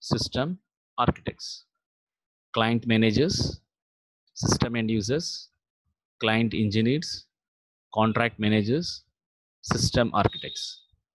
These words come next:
So all these peoples are going to be involved in this user requirements. Managers, end users, the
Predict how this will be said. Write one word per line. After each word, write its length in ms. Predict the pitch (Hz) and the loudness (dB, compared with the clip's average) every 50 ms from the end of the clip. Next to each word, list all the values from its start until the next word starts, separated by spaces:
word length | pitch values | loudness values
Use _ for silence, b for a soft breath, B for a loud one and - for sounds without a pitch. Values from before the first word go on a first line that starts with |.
| _ _ _ _ _ | _ _ _ _ _
So 460 | _ - - 113 117 117 117 107 - - | _ -6 -2 0 2 2 2 0 -2 -2
all 260 | - 101 117 127 139 135 | 2 4 6 6 6 4
these 220 | 139 135 - - | 0 -2 -4 -2
peoples 440 | - 127 104 - _ 104 107 - - | -4 -4 -6 -4 _ -10 -8 -4 -2
are 100 | 104 98 | -2 -2
going 200 | 90 101 101 95 | 0 -2 -6 -6
to 60 | - | -6
be 160 | 101 71 82 | -6 -4 -2
involved 520 | 104 107 113 117 104 98 95 104 139 190 208 - _ _ _ _ _ _ _ _ _ - | 0 0 2 4 4 6 6 4 4 2 -4 -10 _ _ _ _ _ _ _ _ _ -2
in 140 | 110 107 117 | 0 2 4
this 360 | 160 180 - - - - _ _ _ _ | 2 2 2 -4 -10 -14 _ _ _ _
user 240 | - 127 113 120 107 | -2 0 2 4 4
requirements. 720 | 92 82 - 78 69 - 82 82 - - - - - - _ _ _ _ _ _ _ _ _ _ _ _ _ _ | 2 2 -2 -6 -6 -6 -10 -16 -18 -16 -16 -16 -18 -20 _ _ _ _ _ _ _ _ _ _ _ _ _ _
Managers, 760 | 98 98 101 110 113 107 110 127 151 165 170 - - - - _ _ _ _ _ - | -2 0 2 4 4 4 4 2 2 0 -2 -8 -12 -14 -18 _ _ _ _ _ -10
end 140 | 95 92 | -8 -4
users, 600 | 98 107 104 101 98 120 135 151 165 - - - _ _ _ _ _ _ _ _ _ _ | -2 -2 -2 0 0 -2 -2 -2 -4 -8 -14 -20 _ _ _ _ _ _ _ _ _ _
the 220 | 95 92 92 92 | -10 -8 -8 -8